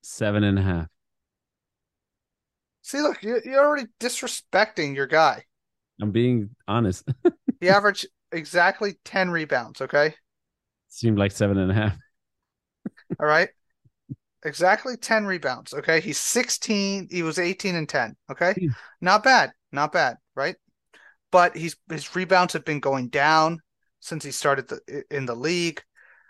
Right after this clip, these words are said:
Speaker 2: I, I just, and now he, his points are even gonna be less, right? 'Cause he's, like, option number four.
Speaker 1: Option,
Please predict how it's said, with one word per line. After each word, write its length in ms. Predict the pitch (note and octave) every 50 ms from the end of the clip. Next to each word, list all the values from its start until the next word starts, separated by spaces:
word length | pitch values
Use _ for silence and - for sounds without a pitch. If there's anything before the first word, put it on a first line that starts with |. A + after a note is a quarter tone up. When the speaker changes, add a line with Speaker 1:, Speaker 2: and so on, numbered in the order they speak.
| _ _ _
Speaker 2:
I, 140 | - E3+ F#3
I 80 | D#3+ F3+
just, 300 | F3+ G3+ G#3 - - - - _
and 160 | - F#3 F#3 F#3
now 240 | F#3+ G3+ A3+ C4 B3+
he, 160 | G#3 A#3 G#3+ -
his 220 | - G3+ F3+ -
points 340 | - - A3 A3+ B3+ B3 -
are 80 | G3+
even 240 | F#3+ F#3 F#3+ F3 F3
gonna 140 | D#3+ E3 D#3
be 140 | C#3+ C#3+ B2+ A#2+
less, 400 | B2+ D#3+ E3+ D#3 C#3+ - - -
right? 220 | D3+ D3 D#3 D#3+
'Cause 200 | - D#3 C#3 - - _
he's, 280 | - E3 F3 G#3 F#3+ -
like, 160 | F3+ C#3 B2+ - _ _ _ _ _ _ _ _ _ _ _ _ _ _
option 320 | - D#3+ F3 - - F3 D#3
number 180 | D3 C#3 C3
four. 400 | C3 - - E3 E3 E3 C#3+ B2
Speaker 1:
Option, 240 | B2 D3 D3 D3 D3+